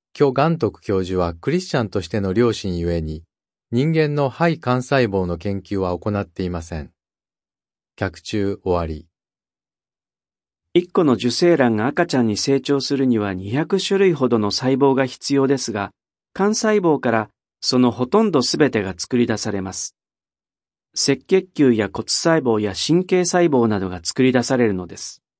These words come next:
Speaker 2: 適切な細胞が適切な順序で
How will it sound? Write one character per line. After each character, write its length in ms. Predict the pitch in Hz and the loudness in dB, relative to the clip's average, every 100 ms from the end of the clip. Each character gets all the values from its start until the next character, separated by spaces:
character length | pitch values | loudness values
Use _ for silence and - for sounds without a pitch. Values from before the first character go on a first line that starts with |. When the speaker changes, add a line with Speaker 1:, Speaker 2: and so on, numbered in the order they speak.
| _ _ _ _ _ _ _ _ _ _ _ _ _ | _ _ _ _ _ _ _ _ _ _ _ _ _
Speaker 2:
適 220 | - 117 - | -10 -8 -2
切 260 | 175 170 | 0 2
な 140 | 175 165 | 2 2
細 220 | - 156 | 2 0
胞 260 | 151 151 | 2 2
が 220 | 143 139 123 _ _ _ | 2 0 -2 _ _ _
適 260 | - - | -12 -10
切 280 | - 190 - | -2 -2 0
な 140 | 196 180 | 0 2
順 300 | 175 185 147 | 2 2 2
序 120 | 107 | 0
で 200 | 104 | -2